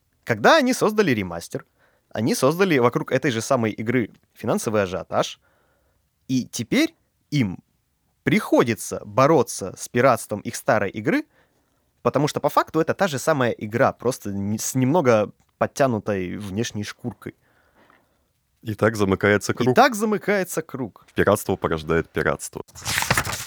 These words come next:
Speaker 1: Думаю, не нужно быть сверхразумом, чтобы понять, что отбирать у разработчиков деньги, воруя труд всей их жизни, это однозначно плохо. Но мы ведь не живём в мире, где всё чётко разграничено на чёрное и белое, а значит,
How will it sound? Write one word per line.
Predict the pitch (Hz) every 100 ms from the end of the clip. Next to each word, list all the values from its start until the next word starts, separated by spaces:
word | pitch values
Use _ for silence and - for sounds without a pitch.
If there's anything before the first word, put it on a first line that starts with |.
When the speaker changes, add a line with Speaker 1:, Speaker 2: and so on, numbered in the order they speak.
| - - - - _
Speaker 1:
Думаю, | - 185 202
не | 208
нужно | 240 190 160
быть | 165
сверхразумом, | - 139 156 196 131 113
чтобы | - 117 113
понять, | - 131 131 -
что | - 117
отбирать | 113 139 131
у |
разработчиков | 135 143 139 - - 117
деньги, | 165 208 135
воруя | 98 127 131
труд | 113 127
всей | - 123 110
их | 101
жизни, | 165 113 101 -
это | 123 - 120 110
однозначно | 110 110 123 - 131
плохо. | - 127 110 - - -
Но | 107 151 151 -
мы | 151 190
ведь | 165 - _
не | 156 160
живём | 175 190 117
в |
мире, | 113 170 117
где | 98 107
всё | -
чётко | 127 147 131
разграничено | 120 110 110 175 - 110
на | 104
чёрное | - 147 127 123 120
и | 113
белое, | 98 113 117 110
а | 107
значит, | 120 135 -